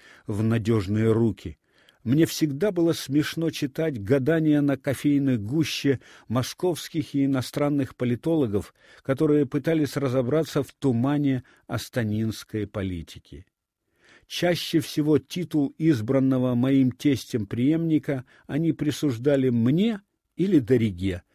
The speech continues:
Следом в рейтинге шли Тасмагамбетов и Токаев. Дело в том, что президент действительно высматривает преемника.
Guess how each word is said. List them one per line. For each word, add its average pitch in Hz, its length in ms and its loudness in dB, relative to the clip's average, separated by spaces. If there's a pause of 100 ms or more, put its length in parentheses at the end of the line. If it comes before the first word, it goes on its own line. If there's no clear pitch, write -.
(260)
Следом 151 580 2
в 95 60 -4
рейтинге 101 720 -2 (140)
шли 170 480 -6
Тасмагамбетов 135 1200 -2
и 165 80 -4
Токаев. 78 580 -10 (840)
Дело 143 320 0
в - 100 -14
том, 143 500 -4
что - 280 -8
президент 101 720 -4
действительно 131 920 -4
высматривает 104 920 -6
преемника. 76 920 -8